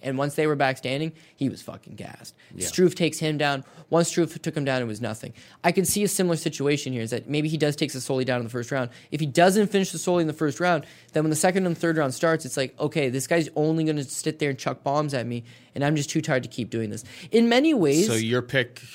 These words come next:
Speaker 1: I'm gonna
Speaker 2: so
Speaker 1: go Ben Sassoli. I'm gonna go Ben Sassoli as the
Speaker 2: I'm gonna
Speaker 1: dog
Speaker 2: go the
Speaker 1: play.
Speaker 2: other side,
Speaker 1: Well, it,
Speaker 2: but
Speaker 1: it's a
Speaker 2: I don't
Speaker 1: dogger,
Speaker 2: f-
Speaker 1: it's a dogger pass, but
Speaker 2: For you.
Speaker 1: for me,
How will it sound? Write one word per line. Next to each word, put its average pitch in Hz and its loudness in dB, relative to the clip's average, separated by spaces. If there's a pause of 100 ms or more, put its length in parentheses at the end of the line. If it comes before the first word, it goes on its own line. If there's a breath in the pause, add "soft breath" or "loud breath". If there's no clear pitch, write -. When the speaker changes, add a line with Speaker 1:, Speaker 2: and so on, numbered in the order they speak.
(100)
Speaker 1:
I'm 208 6
gonna 330 6
Speaker 2:
so 277 6
Speaker 1:
go 269 8
Ben 220 8
Sassoli. 139 2
I'm 160 2
gonna 247 2
go 262 2
Ben 233 4
Sassoli 190 2
as 175 4
the - 4
Speaker 2:
I'm 139 4
gonna 139 6
Speaker 1:
dog 143 6
Speaker 2:
go 120 2
the 113 4
Speaker 1:
play. 107 4
Speaker 2:
other - -4
side, - -6
Speaker 1:
Well, 202 8
it, 226 8
Speaker 2:
but 107 4
Speaker 1:
it's 180 -2
a 135 6
Speaker 2:
I 139 6
don't 151 6
Speaker 1:
dogger, 160 2
Speaker 2:
f- - -10
Speaker 1:
it's 196 2
a 220 4
dogger 208 6
pass, 160 4 (240)
but 156 6
Speaker 2:
For 107 2
you. 101 2 (120)
Speaker 1:
for 190 6
me, 135 4